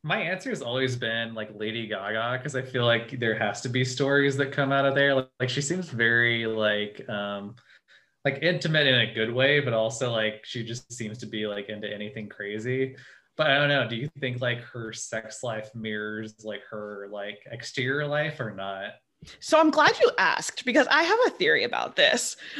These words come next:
Speaker 2: And this is, I've actually thought about this a little bit, um, for a while now. I have a theory that Lady Gaga is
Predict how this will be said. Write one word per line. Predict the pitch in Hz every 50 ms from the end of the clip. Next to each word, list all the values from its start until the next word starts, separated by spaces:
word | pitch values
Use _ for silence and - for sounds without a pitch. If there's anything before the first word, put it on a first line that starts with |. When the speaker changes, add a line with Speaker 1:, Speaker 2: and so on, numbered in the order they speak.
| - - -
Speaker 2:
And | 214 214 214 220
this | 202 247 247 -
is, | 330 339 262 - - - - -
I've | 226 233
actually | 254 254 254 - 370 359
thought | - 240 202 185 180
about | 185 185 170 165 165
this | 165 - - - - - - -
a | 190 185
little | 165 170 160 156 151
bit, | - 78 67 - - - - -
um, | - 175 170 165 160 127 151 156 160 180 - - _ _ -
for | 202 - 185
a | 170
while | 156 151 156 - - 143 151 131
now. | 110 92 85 85 90 131 202 - - - - - - _ - -
I | 214 220 240 277 320 370 415 440 440 440 427 - - -
have | - 254 277 277 240 247
a | 240
theory | 233 - - - 185 170 180 180 180 175 175 185 180 - - - _ _ -
that | 226 220
Lady | 220 214 208 247 339 302
Gaga | 247 196 151 160 180 185 180 170 165 -
is | 165 180 175 175